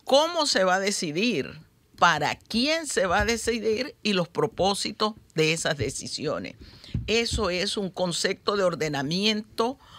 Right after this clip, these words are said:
eh, eficiente y eficaz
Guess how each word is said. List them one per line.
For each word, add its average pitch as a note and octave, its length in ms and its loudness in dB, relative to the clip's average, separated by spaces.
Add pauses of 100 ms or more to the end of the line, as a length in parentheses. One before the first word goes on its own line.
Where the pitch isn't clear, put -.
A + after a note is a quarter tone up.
(720)
eh, D3+ 640 2
eficiente G3+ 840 0
y F#3+ 100 0
eficaz G3+ 800 0